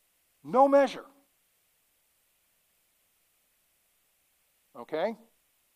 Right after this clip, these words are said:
I think I'm done at this point on Torah.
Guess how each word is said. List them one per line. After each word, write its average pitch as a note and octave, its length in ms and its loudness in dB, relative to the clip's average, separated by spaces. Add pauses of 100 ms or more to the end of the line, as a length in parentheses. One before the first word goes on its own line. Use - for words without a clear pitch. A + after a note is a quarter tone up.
(840)
I C#3+ 100 -2
think F3+ 280 -8
I'm C#3+ 180 -2
done D3 220 -2
at G#2 120 -14
this A2 200 -18
point A#2 320 -14 (420)
on A#2 180 -6
Torah. D3+ 480 -4